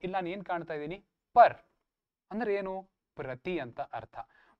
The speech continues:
ಪರ್ಸೆಂಟೇಜ್ ಅಲ್ಲಿ ಪರ್ ಅಂದ್ರೆ ಪ್ರತಿ, ಪ್ರತಿ ಅಂದ್ರೆ ಇಂಗ್ಲಿಷ್ ಏನೇನ್ರಿ? For every ಅಂತ ಅರ್ಥ ಆಯ್ತು, ಹೌದಾ ಇಲ್ಲ? For every, for every, ಪ್ರತಿ. ಸೆಂಟ್ ಅಂದ್ರೆ ಏನು?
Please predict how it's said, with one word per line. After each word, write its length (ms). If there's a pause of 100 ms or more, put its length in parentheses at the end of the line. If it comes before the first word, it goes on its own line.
(220)
ಪರ್ಸೆಂಟೇಜ್ 680
ಅಲ್ಲಿ 180
ಪರ್ 480
ಅಂದ್ರೆ 440
ಪ್ರತಿ, 440
ಪ್ರತಿ 360
ಅಂದ್ರೆ 180
ಇಂಗ್ಲಿಷ್ 320
ಏನೇನ್ರಿ? 460 (840)
For 540 (240)
every 480
ಅಂತ 240
ಅರ್ಥ 440
ಆಯ್ತು, 300 (640)
ಹೌದಾ 180
ಇಲ್ಲ? 120 (440)
For 300 (160)
every, 240 (240)
for 260
every, 280
ಪ್ರತಿ. 380 (460)
ಸೆಂಟ್ 360
ಅಂದ್ರೆ 320
ಏನು? 220